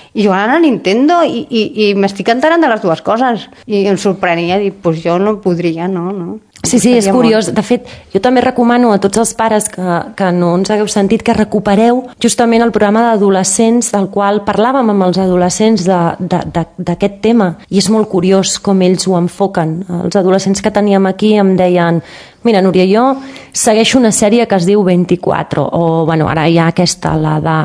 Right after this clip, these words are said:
Speaker 2: El salir de clase, bueno, una d'aquestes era. Diu, Al mateix temps, que estic fent el treball de medi i al mateix temps estic xatejant amb dos amics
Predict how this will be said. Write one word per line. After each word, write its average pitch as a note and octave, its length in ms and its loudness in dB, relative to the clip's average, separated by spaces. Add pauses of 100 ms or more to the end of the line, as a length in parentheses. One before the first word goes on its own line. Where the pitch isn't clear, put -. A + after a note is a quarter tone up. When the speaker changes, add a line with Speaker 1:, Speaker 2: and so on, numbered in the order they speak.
Speaker 2:
El E3 100 -2
salir E3+ 260 2
de D#3 140 0
clase, F#3+ 440 -2
bueno, C3 200 -4
una D#3 160 0
d'aquestes D3 480 -6
era. - 200 -6 (100)
Diu, A#3+ 160 2
Al A#3 100 0
mateix C4+ 440 2
temps, C#4 500 -2 (160)
que A3 80 0
estic G#3 240 -4
fent F3+ 320 0
el E3 100 2
treball F3+ 520 0
de E3 100 4
medi G#3+ 400 2 (240)
i A3+ 80 4
al G#3+ 80 2
mateix A#3 320 2
temps A#3 240 2
estic G#3+ 320 -4
xatejant G3 560 0
amb F3+ 160 2
dos E3 240 0
amics D#3+ 340 -2